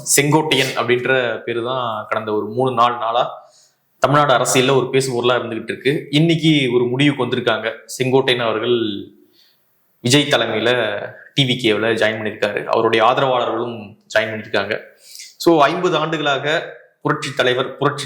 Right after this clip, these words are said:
தலைவி அப்படின்லாம் சொல்லி அரசியல் பண்ண செங்கோட்டையன் அவர்கள் இனிமே, ஆஹ், வெற்றி தலைவர் விஜய் அப்படின்னு சொல்லி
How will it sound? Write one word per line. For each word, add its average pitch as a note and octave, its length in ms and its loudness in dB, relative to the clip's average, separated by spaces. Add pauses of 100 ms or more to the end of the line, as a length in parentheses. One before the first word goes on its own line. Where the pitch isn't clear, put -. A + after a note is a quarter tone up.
தலைவி B2 400 0
அப்படின்லாம் A#2+ 260 -4
சொல்லி B2+ 380 0
அரசியல் B2+ 400 0
பண்ண A#2 360 -2 (100)
செங்கோட்டையன் A#2 440 -2
அவர்கள் A#2+ 360 -2
இனிமே, C3 500 -2 (720)
ஆஹ், G#2 260 2
வெற்றி C3+ 320 2
தலைவர் C3+ 300 0
விஜய் B2 360 -2
அப்படின்னு A#2 200 -6
சொல்லி A#2+ 680 -4